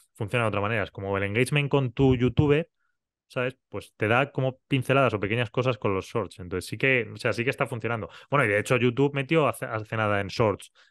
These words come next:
el sistema de rewards para precisamente incentivar a creadores de contenido y demás. O sea que, bueno, no, no, no pinta mal, ¿eh? O sea, hay varias cositas ahí que, que va tirando.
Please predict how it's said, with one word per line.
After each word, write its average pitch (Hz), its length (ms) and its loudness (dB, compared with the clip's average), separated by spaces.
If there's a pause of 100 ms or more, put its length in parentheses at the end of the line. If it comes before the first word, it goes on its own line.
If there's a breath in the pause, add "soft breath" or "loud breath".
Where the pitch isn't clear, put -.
el 117 100 -4
sistema 107 380 -2
de 101 80 2
rewards 104 520 4
para 101 200 -4
precisamente 101 420 -6
incentivar 101 560 0
a 95 80 -2
creadores 98 280 0
de 101 60 -2
contenido 95 420 -8
y - 20 -8
demás. 101 420 -4
O 104 40 -16
sea 92 220 -8
que, 85 280 -12 (480 soft breath)
bueno, 143 280 -6
no, 135 200 -4
no, 143 160 -4
no 147 120 2
pinta 165 280 2
mal, 92 260 -2
¿eh? 135 140 -2
O 123 80 -6
sea, 87 300 -12
hay 92 320 -20
varias 127 200 -2
cositas 120 400 -4
ahí 123 180 -2
que, 98 320 -6
que 87 100 -10
va 90 100 -4
tirando. 80 320 -14